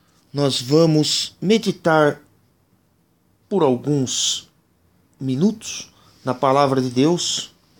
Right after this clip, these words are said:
em cima de um versículo separado pelo nosso comentarista,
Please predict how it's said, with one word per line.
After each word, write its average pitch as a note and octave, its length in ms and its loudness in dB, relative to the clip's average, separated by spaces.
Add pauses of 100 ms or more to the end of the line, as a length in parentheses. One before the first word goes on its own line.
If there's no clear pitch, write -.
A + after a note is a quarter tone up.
(400)
em F3+ 140 0
cima A#3 640 2 (320)
de E3+ 100 -4
um A#3 60 0
versículo F3 800 0
separado D3 680 2
pelo B3+ 240 0
nosso F3+ 300 0
comentarista, D3 880 -2